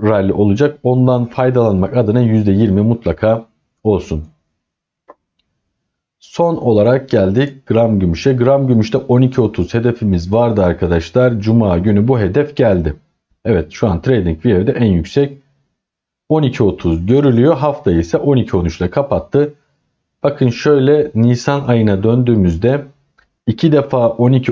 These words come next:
otuzu test edip kıramadığı için düşmüştü. Şimdi yine bakın on iki yirmi dokuz er, Perşembe günü gördü. On iki otuz Cuma günü gördü. Bu iki günde de on iki otuzu kıramaması normalde negatif.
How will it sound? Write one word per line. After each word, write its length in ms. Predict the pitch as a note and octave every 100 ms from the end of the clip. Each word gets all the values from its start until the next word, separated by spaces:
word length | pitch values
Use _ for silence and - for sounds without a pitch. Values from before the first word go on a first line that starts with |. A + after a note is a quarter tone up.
| -
otuzu 460 | A2+ A#2+ A2+ G2
test 360 | - C3 B2+ -
edip 320 | G#2+ C3+ C3+
kıramadığı 640 | - A2 A#2+ A#2+ F#2+ F2 -
için 600 | A2 - A#2 C3 A#2+ F#2
düşmüştü. 680 | F#2+ E2+ A2+ A#2 - C#3 C#3 C#3 _ _ _ _ _ _
Şimdi 400 | _ - C3+ C#3+
yine 380 | D3 D3 D3 B2
bakın 380 | A#2 - G2 -
on 160 | A2+ A#2+
iki 200 | A#2+ A#2+
yirmi 300 | A#2 A2+ G2+
dokuz 380 | F#2+ G2+ B2+ B2+
er, 300 | G#2 G2+ G2+
Perşembe 480 | - G2 F#2+ G#2+ A2+
günü 180 | B2 C3
gördü. 280 | C3+ C3 C3+
On 240 | - G#2+
iki 200 | G#2+ -
otuz 380 | G#2+ G2+ E2+ D#2+
Cuma 300 | F2+ G#2 A2+
günü 240 | A#2 B2
gördü. 460 | A#2+ B2 A#2+ C3+ C3 - _ _ _ _ _
Bu 160 | C3 D#4+
iki 340 | A#3 A#3 D#3 B2+
günde 460 | B2+ B2+ B2+ C3+
de 140 | B2 F#2
on 220 | A2 A2+
iki 200 | A#2+ -
otuzu 480 | A2+ A2 G#2 F#2 E2
kıramaması 800 | - B2 A#2+ G2 E2+ D#2+ - B2+
normalde 680 | A#2 F#2 E2 D#2+ F2 C3 C3 _ _ _ _ _
negatif. 720 | F2 G2 C3+ B2 F#2+ E2 D#2+